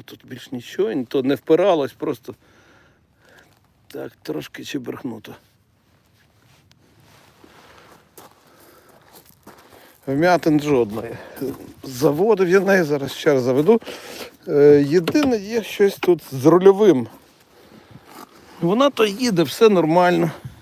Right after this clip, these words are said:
Їде по прямой, їде по кругу, без шуму. Але саме коли крутиш кермом, не знаю, що таке, штрикає щось. Зараз ще я заведу.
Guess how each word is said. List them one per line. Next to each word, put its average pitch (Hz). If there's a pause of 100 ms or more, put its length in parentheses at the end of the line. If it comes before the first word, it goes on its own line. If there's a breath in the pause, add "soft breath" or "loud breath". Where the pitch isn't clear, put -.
(840 loud breath)
Їде 208
по 220
прямой, 165
їде 202
по 202
кругу, 180
без 160
шуму. 147
Але 185 (200)
саме 196
коли 190 (920 soft breath)
крутиш 175
кермом, 233
не 175
знаю, 170
що 131
таке, 123 (800 soft breath)
штрикає 139
щось. - (1000 soft breath)
Зараз 117
ще -
я 127
заведу. 139